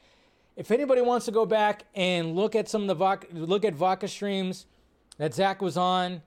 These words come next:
and finds that, finds the, you know, you know, sh-, send me the timestamp or whatever the hell. I will credit you. I'll give you a shout out. I will praise you.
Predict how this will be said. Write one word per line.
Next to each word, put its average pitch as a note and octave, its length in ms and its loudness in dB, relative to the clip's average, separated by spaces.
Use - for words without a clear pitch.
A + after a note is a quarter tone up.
and E3 180 -4
finds G#3 800 -2
that, F#3 380 0
finds A3 520 0
the, F3 280 2
you E3 120 2
know, C#3+ 320 -2
you E3+ 160 0
know, D3+ 260 0
sh-, - 220 -10
send G#3+ 360 0
me A3+ 140 4
the G3+ 140 2
timestamp G#3 880 -2
or D3+ 80 0
whatever F3 260 4
the G3 80 2
hell. F#3+ 380 2
I D3+ 80 0
will C#3+ 160 0
credit A3 400 2
you. G#3 260 4
I'll D3+ 140 2
give F3 180 -2
you F3+ 120 2
a D#3 40 2
shout G#3 380 0
out. G#3 180 2
I D3+ 160 -2
will C3 140 -4
praise G#3+ 520 -2
you. A#3+ 300 0